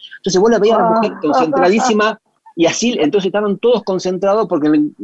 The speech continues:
Speaker 1: tenían que encontrar el gancho para no perder el tiempo en el sermón,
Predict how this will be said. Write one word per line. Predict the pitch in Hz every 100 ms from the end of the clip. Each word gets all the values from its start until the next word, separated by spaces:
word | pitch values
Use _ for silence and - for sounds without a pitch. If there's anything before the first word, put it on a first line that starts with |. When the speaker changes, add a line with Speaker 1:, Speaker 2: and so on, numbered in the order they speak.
| 151
Speaker 1:
tenían | 185 254
que |
encontrar | 196 143 196
el | 175
gancho | 226 220
para | - 120
no | 160
perder | 143 135 151
el | 147 120
tiempo | 156 165 147
en | 123
el | 117
sermón, | - 117 156 113